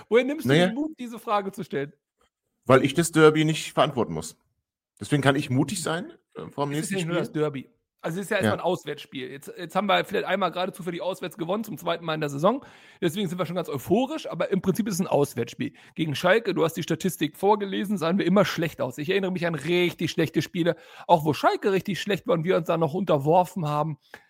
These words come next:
Speaker 1: Äh, Katastrophe, wie oft ich da schon war und nur Mist gesehen habe. Ich habe überhaupt gar keine Hoffnung und das ist aber eigentlich ganz gut für mich, weil da kann ich ja nur positiv überrascht werden. Und dementsprechend, äh, finde ich, ist das eine ganz gute, gesunde Einstellung für mich.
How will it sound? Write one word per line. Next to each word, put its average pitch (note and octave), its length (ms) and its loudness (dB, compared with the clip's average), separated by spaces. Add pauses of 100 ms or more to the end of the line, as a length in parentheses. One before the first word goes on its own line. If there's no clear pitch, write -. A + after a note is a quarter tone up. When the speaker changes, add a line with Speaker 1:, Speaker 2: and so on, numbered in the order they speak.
(240)
Speaker 1:
Äh, F3 640 4
Katastrophe, F3+ 800 0
wie C#3+ 100 -6
oft F3 180 -2
ich D3+ 80 -8
da E3 120 -4
schon D#3 200 -10
war D#3 140 2
und D3 100 -4
nur C#3+ 120 -2
Mist D3+ 260 -6
gesehen C3+ 300 -6
habe. C3+ 260 -4 (280)
Ich B3+ 240 2
habe C4 140 4
überhaupt A3 360 4
gar A#3+ 120 2
keine F#3+ 360 2
Hoffnung A3+ 460 -2 (160)
und F3+ 180 -4
das A3 100 -2
ist - 60 -8
aber F#3+ 160 -2
eigentlich F#3+ 280 -2
ganz D3+ 220 -2
gut F#3 200 -6
für C3+ 140 -2
mich, C3 360 -2 (220)
weil A#3 280 0 (120)
da D#3+ 80 -6
kann E3+ 180 -4
ich G#3+ 80 -4
ja F3+ 100 0
nur F3+ 160 2
positiv D#3+ 440 2
überrascht D3 500 -4
werden. C3+ 400 -8 (300)
Und D3+ 160 -6
dementsprechend, F#3 600 0
äh, G3+ 280 -2
finde G#3 240 -6
ich, G#3+ 60 -8
ist G3+ 100 -8
das G#3 120 -10
eine F#3+ 60 -6
ganz F#3 160 -4
gute, A3+ 240 -8
gesunde E3+ 380 2
Einstellung F3 420 0
für B2+ 160 -2
mich. G3+ 300 2